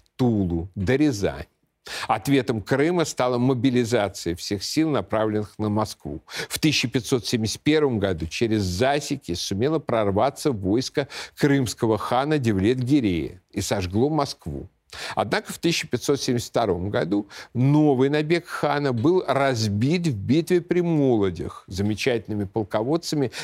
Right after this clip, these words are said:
Михаилом Воротынским и Дмитрием Хворостининым. В начале августа исполняется четыреста пятьдесят лет этой битвы,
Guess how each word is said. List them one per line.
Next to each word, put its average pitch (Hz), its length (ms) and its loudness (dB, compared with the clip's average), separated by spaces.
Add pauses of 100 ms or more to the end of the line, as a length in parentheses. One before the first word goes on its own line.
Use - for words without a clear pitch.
Михаилом 135 720 2
Воротынским 113 840 0
и 117 80 0
Дмитрием 110 480 0
Хворостининым. 117 800 -4 (460)
В 107 60 2
начале 127 500 2
августа 151 560 2
исполняется 127 640 0
четыреста 156 640 -2
пятьдесят 135 580 -4
лет 135 320 2
этой 82 180 -4
битвы, 139 520 -4